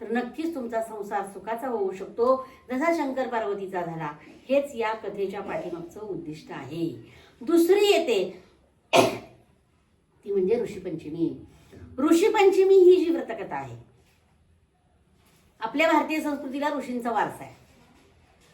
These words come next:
वसिष्ठ, वाल्मिकी, कृप, अत्री हे कितीतरी ऋषी आहेत. ऋषींनी भारतीय संस्कृती उभी केली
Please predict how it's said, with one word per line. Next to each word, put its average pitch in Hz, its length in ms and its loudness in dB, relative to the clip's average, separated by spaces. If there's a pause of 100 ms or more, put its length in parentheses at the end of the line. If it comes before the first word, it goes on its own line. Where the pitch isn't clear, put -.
(680)
वसिष्ठ, 262 520 2
वाल्मिकी, 202 1160 -2 (220)
कृप, 254 260 -6 (1160)
अत्री 202 580 -6 (560)
हे 311 60 -6
कितीतरी 403 520 -2
ऋषी - 240 -4
आहेत. - 100 -12 (1300)
ऋषींनी 370 500 6
भारतीय 294 460 2
संस्कृती 262 500 -8
उभी 226 300 -6
केली 185 520 -8